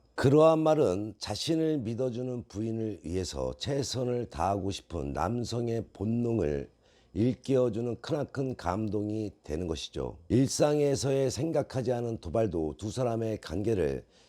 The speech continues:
신선하게 유지하는 방법이 될 수가 있겠죠. 남편이 일찍 퇴근해서 저녁 식사를 기다리고 있는 그 앞에서 옷을 모두 벗고 앞치마만 두른 채 "오늘은 특별 서비스라고." 말하며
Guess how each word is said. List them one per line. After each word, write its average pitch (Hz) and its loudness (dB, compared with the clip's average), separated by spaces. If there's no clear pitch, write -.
신선하게 120 0
유지하는 101 -2
방법이 90 -4
될 80 -6
수가 - -2
있겠죠. 73 -4
남편이 160 6
일찍 120 -4
퇴근해서 113 -4
저녁 127 -4
식사를 117 -6
기다리고 107 2
있는 107 0
그 110 -4
앞에서 85 0
옷을 117 0
모두 95 -4
벗고 92 2
앞치마만 117 -2
두른 104 -4
채 76 -2
"오늘은 123 -2
특별 127 -2
서비스라고." 104 -4
말하며 76 -2